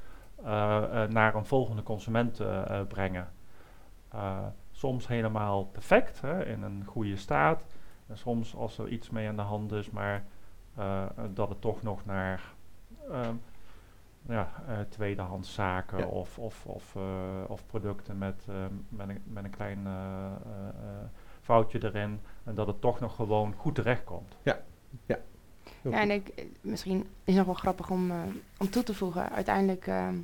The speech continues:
Speaker 3: retouren horen ook wel, ehm, gedeeltelijk natuurlijk bij onze sector.
Speaker 1: Ja.
Speaker 3: En als we kijken naar de ontwikkeling, eh, met de circulaire economie,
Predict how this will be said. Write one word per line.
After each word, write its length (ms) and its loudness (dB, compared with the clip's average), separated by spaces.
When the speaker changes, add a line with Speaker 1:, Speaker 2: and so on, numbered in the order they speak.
Speaker 3:
retouren 480 2
horen 440 4
ook 140 0
wel, 320 2
ehm, 280 0
gedeeltelijk 480 4
natuurlijk 260 0
bij 80 0
onze 180 -2
sector. 380 -2
Speaker 1:
Ja. 80 2
Speaker 3:
En 60 2
als 140 0
we 60 -6
kijken 300 0
naar 80 0
de 80 -4
ontwikkeling, 680 -2
eh, 60 -2
met 160 -2
de 60 -10
circulaire 580 0
economie, 500 -2